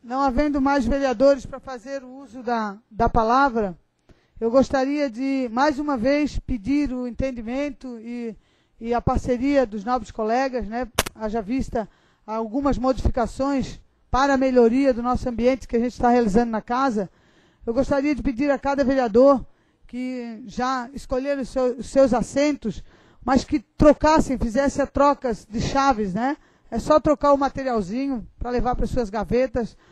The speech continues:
né? Eu acho que não é nenhuma tarefa difícil e que se pudesse proceder, fazer esse procedimento amanhã, todos agradeceriam.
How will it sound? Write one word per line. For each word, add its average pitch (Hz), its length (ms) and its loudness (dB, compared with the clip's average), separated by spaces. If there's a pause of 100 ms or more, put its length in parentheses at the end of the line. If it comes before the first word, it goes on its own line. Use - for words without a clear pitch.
(280)
né? 233 180 -2
Eu 226 60 2
acho 233 220 0
que 233 360 -6
não 214 180 -6
é 240 160 -2
nenhuma 247 340 2
tarefa 233 560 0
difícil 220 600 2 (320)
e 254 80 -8
que - 120 -16
se - 160 4
pudesse 285 440 2
proceder, 254 760 0
fazer 254 240 -2
esse 269 140 0
procedimento 247 580 -2
amanhã, 247 460 0 (600)
todos 254 320 6
agradeceriam. 247 880 -8